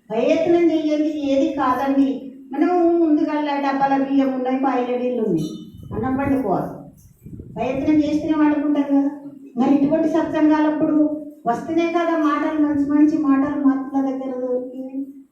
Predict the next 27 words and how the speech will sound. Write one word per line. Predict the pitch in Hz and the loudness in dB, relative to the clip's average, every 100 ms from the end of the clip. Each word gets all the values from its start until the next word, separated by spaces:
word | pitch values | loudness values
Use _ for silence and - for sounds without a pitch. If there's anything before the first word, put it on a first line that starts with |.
| _ _ - 240 | _ _ -10 -6
ఆ | 302 | -4
పిల్లగాడు | 302 302 285 277 294 294 | -4 -4 -2 -2 -2 -2
మా | 269 | -2
అమ్మ | 269 269 | -2 -2
దొరకపోదా | 262 262 254 247 247 233 | -2 -6 -8 -8 -6 -4
అంటే | 226 220 | -4 -6
అడికెళ్ళి | 262 226 226 226 | -8 -10 -10 -6
బయలుదేరిండట | 220 214 214 214 208 202 - | -4 -2 -2 -2 -4 -6 -4
నారదుడు. | 285 285 - 185 165 - - - - - | 0 0 -2 -4 -8 -12 -16 -20 -20 -10
మళ్ళీ | 233 262 | -6 -4
ఒక | 269 254 233 | -2 0 0
ఊరికి | 226 220 | 0 -2
పోయే | 196 | -4
వరకల్లా | 190 185 185 185 180 - - - _ _ _ _ _ - | -2 -4 -6 -8 -10 -12 -16 -20 _ _ _ _ _ -16
ఒక | 269 | -10
ఆయన | 247 220 220 - - - - _ _ _ _ _ _ _ - | -6 -4 -4 -6 -8 -14 -20 _ _ _ _ _ _ _ -20
చప్పుడేక | - - 190 190 - 214 196 214 220 | -20 -14 -12 -10 -10 -8 -6 -4 -2
ఇట్లా | 220 190 185 | -2 -4 -6
తలకు | 196 208 202 | -6 -6 -6
చేతులు | 208 185 | -8 -6
పెట్టుకొని | 180 180 - 180 233 | -6 -8 -10 -12 -12
కూర్చున్నాడు. | 208 196 160 - - 220 | -10 -6 -6 -6 -10 -8
"ఎందుకయ్యా | 240 254 247 220 214 | -6 -4 -2 0 -2
కూర్చున్నావు?" | 214 208 190 180 175 | -4 -6 -2 0 -2
అంటే, | 170 | -4
"ఏం | - 254 269 269 | -10 -8 -2 0
చేయాలయ్యా, | 269 226 208 190 185 170 165 | 2 2 0 -4 -6 -8 -10